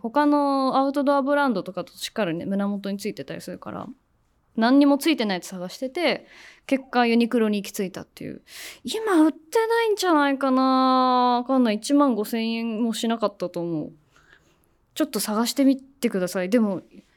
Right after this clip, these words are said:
いい、いいのかな？誕生日。<laughs> もうちょっと色々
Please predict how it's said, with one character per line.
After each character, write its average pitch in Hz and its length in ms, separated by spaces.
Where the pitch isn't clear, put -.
い 254 140
い、 - 100
い 254 100
い 247 40
の 196 120
か 165 120
な？ 165 220
誕 214 180
生 196 260
日。 170 300
<laughs> - 1120
も 262 80
う 262 40
ち 285 120
ょ - 20
っ - 20
と 202 160
色 202 240
々 196 200